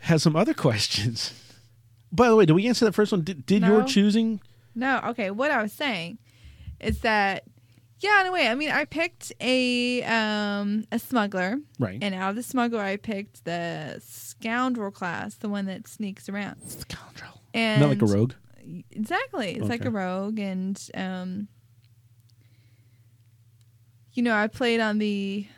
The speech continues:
Speaker 1: Lion. <laughs>
Speaker 2: <laughs> Exactly. <laughs> The Republic. <laughs> Played on the Republic side. Yeah, so see, it's all the same.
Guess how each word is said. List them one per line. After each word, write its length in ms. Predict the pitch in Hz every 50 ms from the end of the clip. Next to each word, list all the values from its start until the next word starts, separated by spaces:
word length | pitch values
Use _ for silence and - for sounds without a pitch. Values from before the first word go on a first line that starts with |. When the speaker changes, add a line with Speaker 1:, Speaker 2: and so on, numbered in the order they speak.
| - _ _ _ _ _ _ _ _ _ _ _ _ _ _ _ _ _ _ _ _ _ _ _ _ _ _ _ _ _ _ _ _ _ _ _ _ _ _ _ _ _ _ _ -
Speaker 1:
Lion. 340 | 117 101 92 92 101 104 - -
<laughs> 40 | 135
Speaker 2:
<laughs> 60 | 123 - - - - - - - - - - - - 233 - - 330 - - - 415 - - 494 -
Exactly. 680 | - - 311 302 339 - - 233 247 208 196 196 226 -
<laughs> 40 | - 262 - - - - _ _ - 381 _ _ - 339 359 _ _ _ _ _ _ _ _ _ _ _ _ - 605 508 - _ _ - 740 403 _ _ _ - - - - - - - _ _ _ _ _ _ _ _ _ _ _ _ - _ _ - - 320 311 277 262 - - -
The 80 | - 240
Republic. 720 | 233 226 240 - 311 294 254 240 220 226 - - 269 - - - _ _ -
<laughs> 80 | - - - - - _ - 440 - - 508 - _ - - _ _ _ _ _ _ _ _ _ _ _ - - - - - - - - - _ - -
Played 200 | - 320 311 294
on 60 | 294
the 80 | 285 269
Republic 380 | 240 233 - 294 285 269 285 277
side. 200 | - 277 226 -
Yeah, 300 | - 269 370 392 247 170
so 160 | 220 - - 262
see, 240 | - - 294 294
it's 120 | - 247 254
all 120 | 269 254
the 100 | 247 262
same. 240 | - 285 240 202 -